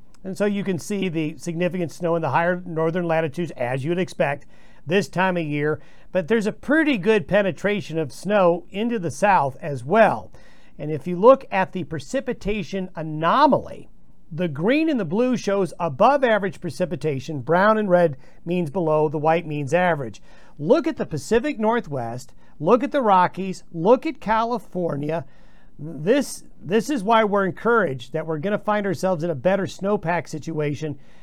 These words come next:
at least as we head into the beginning of the snowpack season there. Also, some rain and snow possibly increasing there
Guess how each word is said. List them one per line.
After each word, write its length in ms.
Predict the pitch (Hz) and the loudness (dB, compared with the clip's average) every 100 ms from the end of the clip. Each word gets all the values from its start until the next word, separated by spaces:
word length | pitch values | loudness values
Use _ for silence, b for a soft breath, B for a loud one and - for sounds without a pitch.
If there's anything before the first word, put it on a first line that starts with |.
| b | b
at 80 | 156 | -2
least 260 | 175 233 185 | 0 0 0
as 160 | 156 | -2
we 100 | 175 | -2
head 180 | 147 190 | 0 2
into 260 | 190 151 165 | 0 -2 -6
the 80 | |
beginning 500 | 139 147 156 220 196 | -4 -4 -2 -2 -2
of 40 | 156 | -4
the 80 | 139 | -8
snowpack 500 | - 180 143 160 - | -2 -2 0 -2 -4
season 380 | 175 151 135 | -6 -4 -2
there. 320 | 151 180 147 - b b b | 4 4 2 -4 b b b
Also, 500 | 185 233 - 185 175 | 2 4 2 0 0
some 260 | - 156 | -4 -2
rain 180 | 175 180 | 0 0
and 100 | 160 | -4
snow 340 | - 175 175 | -2 2 2
possibly 720 | 151 - 175 165 175 147 165 175 | 2 0 0 0 -4 -4 -4 -4
increasing 540 | 143 - 185 143 165 | -8 -4 -6 -4 0
there 280 | 165 160 147 | 2 2 0